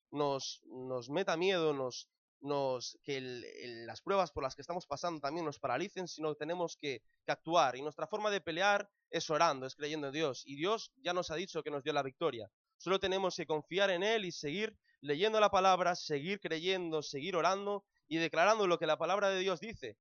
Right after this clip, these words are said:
Y el enemigo huirá también. Dice que le, eh, se acercó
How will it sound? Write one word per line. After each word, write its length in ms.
Y 120
el 60
enemigo 400
huirá 260
también. 420
Dice 220
que 80
le, 100
eh, 320
se 140
acercó 640